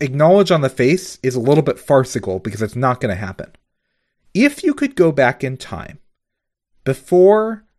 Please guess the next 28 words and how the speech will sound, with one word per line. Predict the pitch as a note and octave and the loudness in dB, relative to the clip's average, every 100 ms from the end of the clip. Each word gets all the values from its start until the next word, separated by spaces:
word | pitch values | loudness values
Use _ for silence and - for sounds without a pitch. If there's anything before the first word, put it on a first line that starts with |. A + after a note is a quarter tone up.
| _ _ _ _ | _ _ _ _
software | - - C#3+ D#3+ E3 E3 | -4 0 0 0 -2 0
was | C#3+ B2+ - | 0 -2 -2
able | B2+ C#3 C#3 | -4 -2 -6
to | |
be | B2+ A#2+ | -6 -8
copyrighted, | - A2+ A2 G2 - - - _ _ _ _ _ | -6 -6 -4 -8 -10 -12 -20 _ _ _ _ _
and | A#2+ | -8
you | B2+ C#3+ | -4 -4
said | - B2+ | -2 -2
you | C3 F3 | 0 0
have | B2 | 0
one | B2 D#3+ A3+ | -2 -2 -2
of | G3+ | -4
two | - F#3 D#3 D3+ D3+ _ - | -8 -4 -4 -4 -8 _ -18
paths | - B2 A2 - - - - _ - | -10 -8 -8 -12 -14 -18 -20 _ -12
available | A#2 C#3+ F#3 D3+ B2+ | -2 4 4 4 -2
to | - A2 | -4 -4
you | G2+ | -4
in | G2 | -4
the | G2 | -6
future, | - A#3+ - F#2 G#2+ - _ _ _ _ _ _ - | -4 -4 -2 -6 -6 -14 _ _ _ _ _ _ -8
um, | A#2 B2 A#2+ A#2+ | -2 0 -2 0
where | C#3 C3 C3 | 4 4 2
one | B2 B2+ F#3+ | 0 -2 0
of | B3 B2 | 0 0
which | C3 E3 - - | -2 -2 -10 -14
is, | - B2+ B2+ B2+ B2+ B2 - _ _ _ - | -6 0 2 2 0 -2 -10 _ _ _ -8
um, | A#2+ B2+ A#2+ A#2 | -4 -2 -2 -6